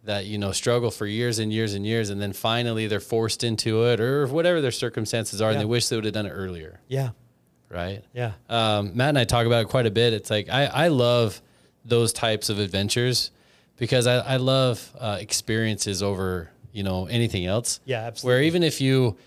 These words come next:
Speaker 1: waste some money here or there, or you, you make a bad decision here or there, I mean, you have an, a, an experience you can look back on and build your life on and really share with other people versus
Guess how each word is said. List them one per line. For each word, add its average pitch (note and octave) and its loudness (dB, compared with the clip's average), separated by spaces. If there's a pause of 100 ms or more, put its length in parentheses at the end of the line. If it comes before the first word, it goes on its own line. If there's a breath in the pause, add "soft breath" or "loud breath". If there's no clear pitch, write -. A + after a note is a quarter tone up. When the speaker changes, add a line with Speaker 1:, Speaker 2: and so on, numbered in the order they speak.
(300 soft breath)
Speaker 1:
waste G#2 0
some G#2+ 0
money G#2+ 2
here G#2 0
or G2+ 0
there, G2+ 2
or - 0
you, F#2 -4
you F#2 -8
make G2+ -2
a A2 -4
bad G2+ 0
decision F#2+ -4
here G2+ 0
or G2 0
there, G2+ 2
I A2 2
mean, A2 2
you G#2+ 0
have A#2+ 0
an, A2 0
a, G#2 -6 (160)
an G#2 -4
experience B2+ 0
you G#2 -8
can G#2+ -6
look F#2+ -4
back G#2 0
on F#2 -4
and F2+ -12
build G#2 -2
your G2 -4
life F#2 -4
on F#2+ -4
and F#2 -6
really G#2 -2 (320 soft breath)
share A2+ 0
with G#2 -2
other G2 -2
people A2 -4
versus G2 0